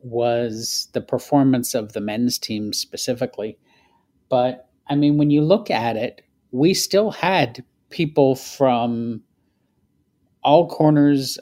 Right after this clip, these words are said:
of Canada, uh, playing hockey. We still had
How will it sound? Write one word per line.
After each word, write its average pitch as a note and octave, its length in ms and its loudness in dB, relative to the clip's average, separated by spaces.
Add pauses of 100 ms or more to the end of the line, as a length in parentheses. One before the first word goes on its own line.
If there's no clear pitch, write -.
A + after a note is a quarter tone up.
of B2 180 -6
Canada, A2 600 -6 (440)
uh, G2+ 300 -14 (560)
playing A#2 560 -4 (640)
hockey. A2+ 540 -6 (540)
We D3+ 200 2
still G3 280 4
had D#3+ 480 0